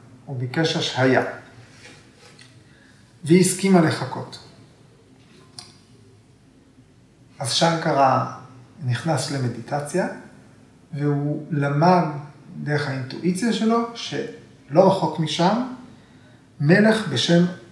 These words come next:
אמרקה גוסס. והוא ביקש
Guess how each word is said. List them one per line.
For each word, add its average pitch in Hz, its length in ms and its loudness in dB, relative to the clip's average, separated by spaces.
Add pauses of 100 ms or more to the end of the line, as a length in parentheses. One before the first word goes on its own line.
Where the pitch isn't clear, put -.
(340)
אמרקה 175 760 4 (360)
גוסס. - 720 -6 (1700)
והוא 151 560 0 (140)
ביקש 147 880 0